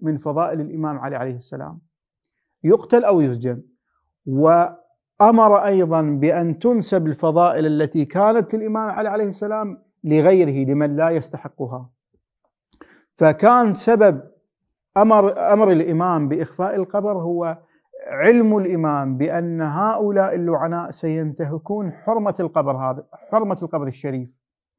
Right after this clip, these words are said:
فلذلك أمرهم الإمام بأن يخفوا قبره الشريف. واستمر خفاء القبر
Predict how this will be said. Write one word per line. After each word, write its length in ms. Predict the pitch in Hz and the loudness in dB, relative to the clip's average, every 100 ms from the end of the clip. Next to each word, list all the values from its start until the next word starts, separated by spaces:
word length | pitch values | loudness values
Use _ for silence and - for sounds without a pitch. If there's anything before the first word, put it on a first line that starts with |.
| _ _ _ _ | _ _ _ _
فلذلك 600 | 156 147 143 202 226 - | 0 2 4 4 4 0
أمرهم 440 | 175 202 214 190 | -2 0 -2 -4
الإمام 460 | 175 160 180 208 180 | -8 -8 -6 -6 -4
بأن 260 | 165 160 | -4 -4
يخفوا 560 | 156 165 185 _ 208 196 | -6 -6 -8 _ -8 -6
قبره 400 | 190 180 190 175 | -6 -6 -4 -6
الشريف. 480 | - 165 135 127 - _ _ _ _ _ _ _ | -8 -6 -6 -8 -14 _ _ _ _ _ _ _
واستمر 1000 | 147 165 - - 180 220 226 214 170 147 - _ _ | 2 2 2 2 4 6 4 2 2 0 -6 _ _
خفاء 680 | - 170 143 202 220 214 180 | -6 -6 -2 2 2 2 0
القبر 680 | 151 151 190 208 220 208 | -2 -2 -2 0 -2 -6